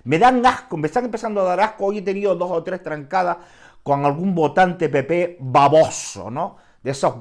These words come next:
babosos que hay asquerosos, ¿no? Que todavía están lamen-, lamiendo el culo a Pedro, a, a Pablo Casado, ¿no? Todavía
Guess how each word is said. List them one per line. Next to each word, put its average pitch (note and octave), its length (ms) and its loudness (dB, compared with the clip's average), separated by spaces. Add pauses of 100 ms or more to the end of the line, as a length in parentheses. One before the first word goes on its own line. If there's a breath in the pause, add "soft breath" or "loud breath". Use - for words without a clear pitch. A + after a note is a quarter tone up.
(120)
babosos C#3 680 0
que C3+ 180 -6
hay D3 220 0
asquerosos, A#2+ 840 -8
¿no? D#3 260 -10 (300 soft breath)
Que C3+ 100 -8
todavía D#3+ 220 0
están F3 240 0
lamen-, E3 540 2
lamiendo E3 480 0
el B2+ 200 2 (160)
culo G3 380 2
a B2 80 2
Pedro, C#3 280 -2
a, - 480 -2
a A#2+ 180 0
Pablo C3 540 0
Casado, F#2 560 -8
¿no? D#3 180 -6
Todavía G3+ 360 4